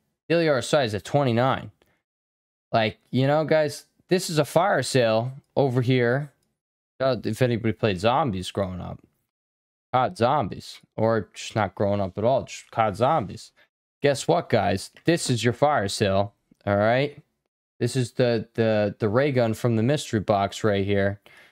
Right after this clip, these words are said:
I haven't played zombies in years. That's funny. Uh, but right here, guys, you know,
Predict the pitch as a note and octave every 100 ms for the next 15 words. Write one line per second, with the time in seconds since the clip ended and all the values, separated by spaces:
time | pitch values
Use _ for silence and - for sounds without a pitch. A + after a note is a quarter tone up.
0 | _ - A2 - F#2 F#2 F#2 E2+ G2+ A2
1 | C#3+ D#3 - G#2 - G#2 F#2 A2 - _
2 | _ _ _ A#2 A2+ G#2+ F#2+ A#2 A2+ E3+
3 | B2 C3+ F3 A2 G#2 F#2 F#2 - - _
4 | _ _ _ - B2+ C3 D3 C#3